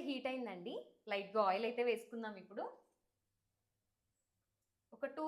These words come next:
స్పూన్స్ ఆయిల్. ఆయిల్ కొంచెం హీట్ అయిందండి. ఫస్ట్ పచ్చిమిర్చి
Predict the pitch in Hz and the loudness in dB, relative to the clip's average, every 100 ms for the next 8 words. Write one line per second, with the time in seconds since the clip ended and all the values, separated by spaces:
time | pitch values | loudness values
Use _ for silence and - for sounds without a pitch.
0 | 302 - 185 165 180 147 175 403 494 - | -4 -8 -10 -8 -6 -4 -4 -8 -10 -16
1 | _ _ _ _ _ _ _ _ _ _ | _ _ _ _ _ _ _ _ _ _
2 | _ _ _ _ _ _ _ - 240 320 | _ _ _ _ _ _ _ 0 2 2
3 | 294 277 294 294 320 233 233 240 247 190 | 0 -4 -4 -4 -6 -6 -4 -4 -4 -8
4 | 175 277 605 - 220 - - 190 - 247 | -10 -10 -10 -8 -8 -6 -4 -4 -2 -4
5 | 247 | -2